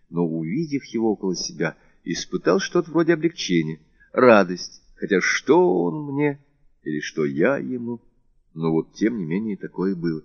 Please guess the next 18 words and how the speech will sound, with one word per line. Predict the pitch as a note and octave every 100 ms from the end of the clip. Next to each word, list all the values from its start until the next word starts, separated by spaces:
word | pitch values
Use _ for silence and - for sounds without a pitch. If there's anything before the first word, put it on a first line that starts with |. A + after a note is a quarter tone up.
| _ _ _ _ _ _ _ _ _ _ _ _ _ _ _ _ _
Мутные | F#3 A#3 F3 D#3+ E3
уши | G#3+ A3 - G3+ F#3
с | -
мылопроизводства | F3+ F3 D#3 D#3 D3+ D3 A#2+ E3+ G#3+ G#3 F#3+ F#3+
перебросило | B2+ G#2+ F#2+ D3+ G3 G3 F3+ E3
на | G#2+ D#3
виноделие, | E3+ E3+ D3 F#2+ F2+ F2 F2+ _ _ _ _ _
и | F2+
перед | F#2+ B2 A#2
тем, | D#3 C#3
как | D3+
шарахнуться | - - C#3+ D3+ B2+ - F#2 - F2+
в |
ещё | F#2+ F#2+ - G3 G3
какую-нибудь | - G#2 G2 F#2+ -
область | A2 F2+ F2+ E2
человеческой | - F#2+ F2+ - - F#2
деятельности, | F2+ F2 - E2+ - -